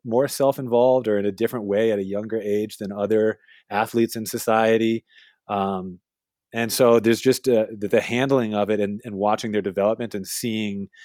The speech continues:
certain things, I think that you, you know, it's not for everybody. And, and it's important to, to distinguish between, like, who has experience doing that and who does it.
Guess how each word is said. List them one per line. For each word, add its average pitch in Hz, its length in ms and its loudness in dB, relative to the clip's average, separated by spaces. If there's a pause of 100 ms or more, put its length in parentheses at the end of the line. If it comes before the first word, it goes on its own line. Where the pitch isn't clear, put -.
(140)
certain 104 360 0
things, 110 340 0
I 98 80 2
think 104 200 -4
that 98 200 2
you, 92 340 -6 (880)
you 107 80 0
know, 101 100 4
it's - 160 0
not 110 300 0
for 113 120 2
everybody. 98 560 2
And, 92 240 -4
and 98 120 -8
it's 95 180 -8
important 104 400 -2
to, 98 260 -2
to - 160 -20
distinguish 127 480 0
between, 104 260 -6
like, 101 140 -2
who 123 120 2
has 117 220 2
experience 135 540 0
doing 107 240 0
that 107 180 0
and 104 140 -10
who 107 120 -6
does 120 280 2
it. 85 140 -8